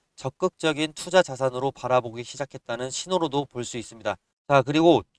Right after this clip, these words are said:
중국이 되게 중요한데요. 중국은 미국의 달러 패권에 맞춰서 금을 엄청나게 사들이고 있는데 최근에 언론 보도에서는 중국이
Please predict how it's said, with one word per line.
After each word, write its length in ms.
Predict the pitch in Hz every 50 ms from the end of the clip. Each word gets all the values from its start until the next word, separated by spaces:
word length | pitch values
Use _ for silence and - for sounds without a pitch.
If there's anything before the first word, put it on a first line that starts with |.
| _ _ _ _ _ _ _
중국이 600 | - - 156 165 185 185 202 196 165 160 165 160
되게 280 | - - - 117 139 131
중요한데요. 580 | - 113 123 127 123 113 107 120 127 120 104 -
중국은 680 | - - - 139 165 165 180 160 151 151 160 156 135 101
미국의 340 | 120 135 147 175 170 170 165 -
달러 280 | 170 185 202 202 202 190
패권에 440 | - - 220 - - 202 196 185
맞춰서 500 | 160 117 113 - - 139 123 135 151 160 156 _
금을 340 | - - 147 151 175 160
엄청나게 520 | 123 120 139 - - 180 185 180 165 156 151
사들이고 400 | - 170 175 180 170 165 156 139
있는데 420 | 120 113 110 113 143 143 120 95 - _ _ _ _ _ _ _ _ _ -
최근에 400 | - 202 208 208 202 190 185 143
언론 340 | 120 131 135 147 160 151
보도에서는 640 | 139 135 131 135 127 117 123 123 127 139 156 160 156 -
중국이 600 | - - 139 143 151 160 156 143 156 151 123